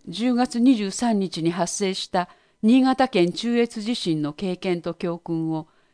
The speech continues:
いつまでも忘れることなく次世代に継承し、まちづくりが進められています。その他の特産品、日本酒、米菓、お米で作ったお菓子、味噌、醤油など。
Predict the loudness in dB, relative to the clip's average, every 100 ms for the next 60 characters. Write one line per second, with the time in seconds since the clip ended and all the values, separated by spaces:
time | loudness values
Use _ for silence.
0 | -8 -4 -2 0 0 0 0 -2 -4 -2
1 | -2 -2 -6 -4 -4 -6 -10 -12 -6 -4
2 | 0 0 0 -2 -4 -4 -6 -6 -6 -8
3 | -8 -10 -12 _ _ _ -4 -2 -2 -4
4 | -4 -4 -4 -6 -12 -12 -6 -4 -2 -4
5 | -6 -6 -4 -4 -4 -6 -10 _ _ _
6 | _ _ _ _ _ _ _ _ 0 2
7 | 2 0 -4 -4 -4 -8 -8 -4 -4 -4
8 | -2 -4 -4 -12 _ _ _ _ _ -2
9 | -2 0 -2 -2 -4 -6 -6 -8 _ _
10 | _ _ 2 2 2 -4 -10 -10 _ -12
11 | -6 -2 -2 -4 -8 -10 -12 -8 -8 -8
12 | -8 -8 -10 -16 _ _ _ _ -2 2
13 | 2 2 -4 -4 -4 -2 -2 -4 -4 -4
14 | -4 -4 -12